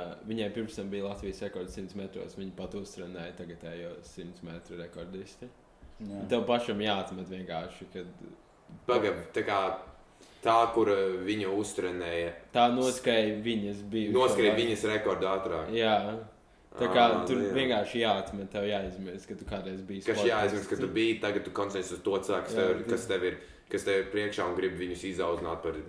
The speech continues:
Speaker 3: kārtīgiem, eh,
Speaker 1: Un, ja tu to kā
Speaker 3: sportistiem.
Speaker 1: treneris vari izdarīt, tas jau ir kādi septiņdesmit, septiņdesmit procenti no uzvaras kā trenerim.
Speaker 3: Jā. Tas, ka tu vari vienkārši aizmirst par to, "Ā, viņš manu rekordu uzvarēja."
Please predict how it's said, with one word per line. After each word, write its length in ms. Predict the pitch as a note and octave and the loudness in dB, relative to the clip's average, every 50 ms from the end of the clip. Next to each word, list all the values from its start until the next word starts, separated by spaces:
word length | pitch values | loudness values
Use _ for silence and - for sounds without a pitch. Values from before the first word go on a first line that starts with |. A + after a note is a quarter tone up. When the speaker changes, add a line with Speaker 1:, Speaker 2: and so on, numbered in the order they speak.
| D#2+ - - - | -12 -14 -14 -8
Speaker 3:
kārtīgiem, 680 | - E2+ D#2+ D#2 - D#2 D#2 D2+ D2+ D2+ D2+ D2+ D2+ D2+ | -4 -2 -2 -2 -2 -4 -4 -4 -4 -4 -4 -6 -6 -6
eh, 160 | D2+ A#2+ B2 | -4 -2 0
Speaker 1:
Un, 220 | B2 A#2+ A#2 A2+ - | 0 0 0 0 0
ja 140 | B2 B2+ | 0 0
tu 100 | B2 C#3+ C#3 | 0 0 -2
to 140 | C3+ C3+ A2+ | 0 0 2
kā 140 | G#2 A2 G2+ | 4 4 2
Speaker 3:
sportistiem. 80 | F#2+ | 2
Speaker 1:
treneris 400 | A#2 A2+ A#2 A#2 A#2+ G#2+ G2 - | 2 0 2 2 2 0 0 -2
vari 220 | G#2 G#2 G#2 A2+ A#2 | -4 -4 -2 -2 -4
izdarīt, 420 | A#2 G#2+ G#2 F#2+ F2+ F2 F2 F2 - | -4 -4 -6 -6 -6 -6 -8 -8 -10
tas 160 | - F#2+ - - | -12 -14 -8 -8
jau 100 | G#2 F#2+ F2+ | -8 -6 -6
ir 160 | F#2 F2+ F#2 - - - - - - - - | -8 -8 -10 -10 -14 -16 -18 -20 -20 -16 -12
kādi 260 | - G#2 F#2+ F#2 F#2 - | -10 -8 -8 -8 -10 -10
septiņdesmit, 680 | - G2+ G#2+ G2+ F#2 - G2+ F#2+ F#2 F#2 F2+ F2+ - - | -8 -2 -2 -2 -2 -2 -4 -6 -6 -6 -8 -10 -12 -10
septiņdesmit 640 | - - G#2 - - F#2 F2 - F#2 - F#2 D#2+ | -6 -6 -6 -6 -6 -8 -10 -10 -12 -12 -12 -10
procenti 580 | - F2+ F#2 F#2 - - E2 F2 F#2 G2 G2 - G2 | -10 -10 -10 -10 -10 -12 -10 -10 -10 -10 -10 -10 -10
no 180 | F#2+ F2+ F2+ | -10 -8 -8
uzvaras 680 | F#2+ G2+ G2+ G2 F#2+ G2 F#2+ G#2 A#2+ B2+ C#3 C3+ - - - | -8 -8 -8 -8 -8 -8 -8 -4 -4 -4 -4 -6 -10 -12 -4
kā 160 | B2 B2 A#2 | -2 -2 0
trenerim. 480 | A2 C3 C3 C3+ C#3 C#3 C3+ C3+ C#3+ D3 | 4 6 6 6 6 4 2 2 2 2
Speaker 3:
Jā. 520 | G2 G2 G2 F#2+ F#2 F#2 F2+ F2+ F2+ F2 F2 - - - - - - - - - - - | 2 2 2 2 0 0 -2 -2 -4 -6 -8 -10 -14 -20 -20 -20 -20 -20 -20 -20 -18 -2
Tas, 180 | - A#2 A#2 A#2 | 0 2 2 2
ka 80 | G#2+ G2+ | 0 0
tu 80 | - A#2 | 2 4
vari 180 | G#2+ G#2 F#2+ G2+ | 4 4 4 4
vienkārši 380 | G#2 G2+ F#2 F#2+ - F#2+ G2 G2 F#2+ | 2 2 0 0 0 0 2 2 2
aizmirst 280 | F#2 G2+ F#2+ E2+ - | 2 0 -2 -4 -4
par 100 | - F2+ | -6 -6
to, 140 | E2 - G2+ | -2 0 0
"Ā, 420 | F#2 F#2 F#2 - A#2 B2 B2+ A#2 G#2+ | 0 0 2 4 4 6 6 4 4
viņš 140 | G#2 - - | 0 -2 -2
manu 220 | A2+ A2+ A2 G#2+ G2 | 0 0 2 2 2
rekordu 480 | G#2+ A#2+ - C#3 C#3+ C3+ C3 C3 C3 | 2 2 2 2 2 2 2 2 0
uzvarēja." 440 | B2 A#2+ B2 G#2 G2 F2+ E2 D#2 - | 2 0 2 2 2 2 0 -2 -4